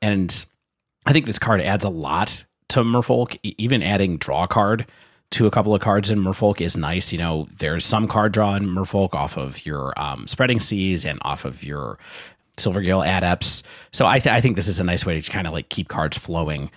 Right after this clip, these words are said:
through Merfolk as you get towards the end of the game as well. I, I think this card is definitely gonna see play in that deck. I'm not sure how many legendary creatures you can afford to play, but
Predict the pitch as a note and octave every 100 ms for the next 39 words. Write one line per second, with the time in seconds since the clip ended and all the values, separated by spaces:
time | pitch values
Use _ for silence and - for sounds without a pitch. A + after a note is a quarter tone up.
0 | _ - - E2 D#2 D#2+ D2+ - E2+ D#2+
1 | - - D2+ - - - - - C2+ -
2 | - _ - - F#2+ E2 A#2 - B2+ C#3+
3 | - - F2+ D#2 - - D2 C#2 C2+ D2+
4 | - - - C2+ C#2 C2+ - E2 D2 D2+
5 | G#2 G#2+ G2 G#2 F#2+ F2 F2 G2 G2+ G2
6 | A2 A2+ B2 B2+ B2 - C3+ C3 A#2 B2+
7 | B2 A#2 C3+ B2 B2 C#3 C#3 B2+ D#2+ C2